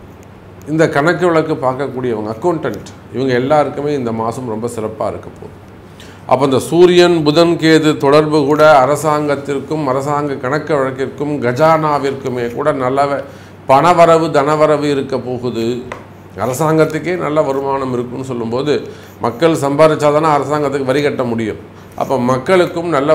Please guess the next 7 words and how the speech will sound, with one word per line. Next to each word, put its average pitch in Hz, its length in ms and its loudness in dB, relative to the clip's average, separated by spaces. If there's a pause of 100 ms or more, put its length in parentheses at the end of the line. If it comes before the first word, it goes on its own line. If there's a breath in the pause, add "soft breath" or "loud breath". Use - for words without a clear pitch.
வருமானம் 143 600 0
இருக்கக்கூடிய 120 500 -4 (140)
மாதமாக 120 580 -2 (100)
இந்த 113 120 -6 (140)
மாதம் 120 320 0 (140)
அமைகிறது. 107 560 -2 (1400 loud breath)
ஆகவே 147 340 6